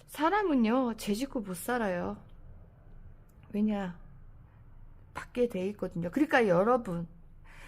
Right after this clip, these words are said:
여러분도 이 사람 밉지만 미워하지 마세요. 왜냐면 그 미움이 화가 돼서 다시 돌아옵니다.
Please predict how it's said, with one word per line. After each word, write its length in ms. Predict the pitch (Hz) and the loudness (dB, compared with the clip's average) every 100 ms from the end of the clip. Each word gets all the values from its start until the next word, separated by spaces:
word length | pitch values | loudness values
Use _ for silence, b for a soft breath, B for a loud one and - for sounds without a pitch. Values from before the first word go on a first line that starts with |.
| B B | B B
여러분도 520 | 240 330 370 330 285 | 10 10 8 6 2
이 80 | 247 | 4
사람 340 | 247 302 277 | 6 8 6
밉지만 640 | 214 262 - 302 277 226 208 | 4 -2 -4 -4 0 0 0
미워하지 480 | 196 202 196 190 208 | -2 -2 -2 -6 -10
마세요. 640 | 180 165 - 247 202 170 - - - B B B - | -12 -10 -4 -2 -2 -4 -12 -20 -20 B B B -2
왜냐면 480 | 220 240 233 202 | 2 4 4 0
그 120 | 202 196 | -2 -6
미움이 460 | 185 220 247 220 | -4 0 2 2
화가 380 | 208 - 339 403 | 0 -4 -4 -2
돼서 240 | 339 254 - | -2 -2 -4
다시 340 | 208 196 - | -8 -8 -12
돌아옵니다. 880 | - - 254 240 202 - - - - | -14 -8 -4 -4 -4 -8 -12 -18 -20